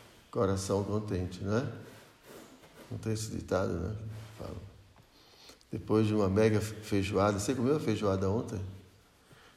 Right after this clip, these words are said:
Depois de uma feijoada não cabe mais nada, né? A gente fica satisfeito, fica pleno. Então, depois de cantar dezesseis votos de japa, né, Bichala? A gente fica satisfeito, não fica?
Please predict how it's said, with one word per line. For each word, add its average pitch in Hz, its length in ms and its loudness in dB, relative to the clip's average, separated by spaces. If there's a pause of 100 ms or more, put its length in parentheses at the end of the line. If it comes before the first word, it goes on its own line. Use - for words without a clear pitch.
(120)
Depois 131 240 4
de 131 80 2
uma 143 80 4
feijoada 120 480 4
não 165 100 2
cabe 110 240 2
mais 117 220 2
nada, 95 300 -2
né? - 460 -6 (600)
A - 40 -2
gente 95 180 -4
fica 113 300 -2
satisfeito, - 680 -2
fica 98 280 -4
pleno. 110 440 0 (880)
Então, 113 200 0
depois 139 440 6
de 127 140 4
cantar 113 400 4
dezesseis 110 540 0
votos 107 280 2
de 101 80 -2
japa, 117 360 0
né, 120 180 2 (440)
Bichala? 92 520 -4 (480)
A - 20 -10
gente 104 220 -6
fica 123 240 -2
satisfeito, 104 600 -2
não 98 100 -4
fica? 131 420 -4